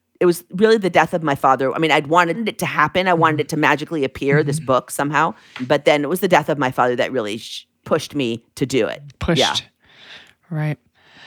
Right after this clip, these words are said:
Speaker 2: So I think we kinda went over it a little bit. So I, I'm so curious, like, because this is a huge, I'm an entrepreneur. So that's why I was like, "Oh yeah, he just gave him two weeks, right? Walked away. Ha ha." No, I, w-, I want, can you,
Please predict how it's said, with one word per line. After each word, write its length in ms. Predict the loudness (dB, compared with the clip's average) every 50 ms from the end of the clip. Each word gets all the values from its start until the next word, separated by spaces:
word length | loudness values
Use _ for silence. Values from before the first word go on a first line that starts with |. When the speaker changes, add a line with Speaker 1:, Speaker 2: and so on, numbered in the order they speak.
| -20 -20 -20 -20 _ _ _
Speaker 2:
So 220 | -6 0 2 2 4
I 100 | 4 2
think 220 | 2 0 2 2
we 80 | 0 0
kinda 200 | 2 0 0 0
went 120 | 0 -2
over 160 | -2 -4 -4
it 60 | -6 -6
a 40 |
little 200 | -6 -6 -6 -4
bit. 200 | -6 -6 -8 -10
So 280 | -8 -6 -6 -4 -6 -6 -10 -16 -20 -20 -20 -20 -20 -20 _ _ -4
I, 180 | -4 -4 0 2
I'm 160 | 2 2 2
so 180 | 4 4 2 2
curious, 460 | 2 2 2 4 4 4 2 0 0
like, 300 | 0 0 0 0 -2 -4
because 240 | 0 2 2 2 2
this 200 | 2 0 2 2
is 100 | 4 4
a 40 | 2
huge, 720 | 2 2 2 2 4 4 4 2 2 2 0 -2 -2 -4 -6 -12 _ 0
I'm 160 | 2 4 4
an 60 | 4 4
entrepreneur. 600 | 2 2 2 0 2 2 2 2 2 0 0 -2 -6 -14 -20 -18 -18 -18 -10 -6 -4
So 160 | 0 4 4
that's 220 | 4 4 4 4 4
why 80 | 4
I 40 | 4
was 120 | 4 4 4
like, 120 | 4 4
"Oh 60 | 4 4
yeah, 200 | 6 6 4 4
he 180 | 4 2 0
just 300 | 0 0 -2 -2 0 2
gave 120 | 4 4 4
him 60 | 4
two 160 | 4 4 4 4
weeks, 280 | 4 2 0 2 4
right? 180 | 4 4 6 4
Walked 200 | 4 2 4 4
away. 160 | 4 4 4
Ha 220 | 6 6 4 4 4
ha." 260 | 4 4 4 4 4
No, 320 | 4 4 4 4 4 2 -2 -8 -14 -20 -20 -20 -20 -2 _
I, 80 | 4 4
w-, 220 | 4 2 -2 -8 _ _ _
I 140 | 2 2 4
want, 340 | 4 4 4 2 2 0 -2 -8 -20 _ _ _ -12 -8 0
can 140 | 2 4 4
you, 180 | 4 2 0